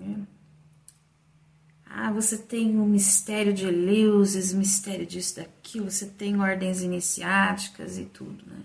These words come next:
O que que é um mistério? Então, um mistério é aquilo que vai ser iniciado ou que vai ser instruído,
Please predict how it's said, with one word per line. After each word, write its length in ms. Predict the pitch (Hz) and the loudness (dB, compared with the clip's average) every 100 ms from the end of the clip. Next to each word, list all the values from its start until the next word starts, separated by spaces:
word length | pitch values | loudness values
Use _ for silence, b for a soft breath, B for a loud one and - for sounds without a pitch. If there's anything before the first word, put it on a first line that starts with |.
| - | -20
O 40 | _ | _
que 120 | - | -16
que 140 | - | -10
é 60 | 240 | -4
um 80 | 208 | 0
mistério? 520 | 196 190 - - - b b b b b b b | 2 2 -2 -12 -16 b b b b b b b
Então, 180 | _ 311 | _ -4
um 60 | 349 | 0
mistério 720 | 262 - 233 233 208 190 180 - _ _ _ _ _ _ _ _ _ _ _ _ | 2 0 2 4 4 2 -6 -12 _ _ _ _ _ _ _ _ _ _ _ _
é 140 | - 247 | -4 -4
aquilo 500 | 254 - 262 277 285 | -2 0 2 2 0
que 800 | - 285 277 277 277 269 254 - - | -2 -4 -2 0 2 4 2 0 -2
vai 280 | 226 285 | 6 8
ser 340 | 285 - 269 254 | 8 8 6 2
iniciado 800 | 240 233 - 214 196 196 196 196 | 2 4 2 2 4 4 6 4
ou 40 | |
que 120 | 202 | 2
vai 120 | 196 | 0
ser 220 | 196 - 190 | 2 2 0
instruído, 720 | 190 - - 214 180 - | -2 -6 -8 -10 -10 -10